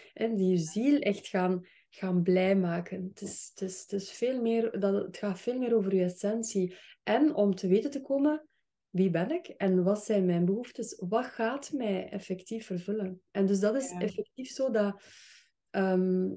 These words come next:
Speaker 1: er, er is natuurlijk heel veel stress. Ehm, je dient bijna op een ander planeet te wonen <laughs> om te zien dat er hier op planeet Aarde geen stress zou zijn.
Speaker 2: Ja.
Speaker 1: Ehm,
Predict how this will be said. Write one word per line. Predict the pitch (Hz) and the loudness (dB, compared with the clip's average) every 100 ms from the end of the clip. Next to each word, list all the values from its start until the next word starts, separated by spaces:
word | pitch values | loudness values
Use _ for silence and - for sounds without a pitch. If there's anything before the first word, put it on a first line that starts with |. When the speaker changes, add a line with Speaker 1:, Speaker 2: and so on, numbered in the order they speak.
| 196 | -2
Speaker 1:
er, | 185 208 | -2 -2
er | 196 202 | 0 0
is | 202 | 0
natuurlijk | 202 185 - 220 202 - | 0 0 0 0 0 0
heel | 190 185 | 0 0
veel | 175 | -2
stress. | 175 - 170 175 - - - _ _ | -2 -2 -2 -4 -10 -14 -18 _ _
Ehm, | - 180 175 175 170 175 190 202 - - _ _ _ | -10 -6 -4 -2 -2 -2 -6 -10 -14 -20 _ _ _
je | 196 | 0
dient | 202 214 | 2 2
bijna | 196 202 208 | 4 4 2
op | 202 | 0
een | 190 | 0
ander | 190 185 - | 2 0 -2
planeet | 180 175 208 220 - | 0 2 2 0 -4
te | 220 | 0
wonen | 208 240 240 220 | 2 2 2 -2
<laughs> | |
om | 226 | -4
te | - | -4
zien | 180 220 240 | -6 -4 -2
dat | 226 226 | -2 2
er | 226 | 4
hier | 254 330 | 6 6
op | - | 6
planeet | 233 214 214 214 | 4 6 6 4
Aarde | 208 214 208 202 - - | 4 4 4 0 -6 -20
geen | - 285 285 226 | 2 6 6 4
stress | - 190 190 | 2 0 0
zou | 196 170 | 0 0
zijn. | 165 185 247 185 | 0 -2 -2 -6
Speaker 2:
Ja. | 180 170 175 170 - _ _ _ _ _ | -6 -4 -6 -8 -14 _ _ _ _ _
Speaker 1:
Ehm, | 185 185 180 185 180 180 | 4 6 6 6 6 4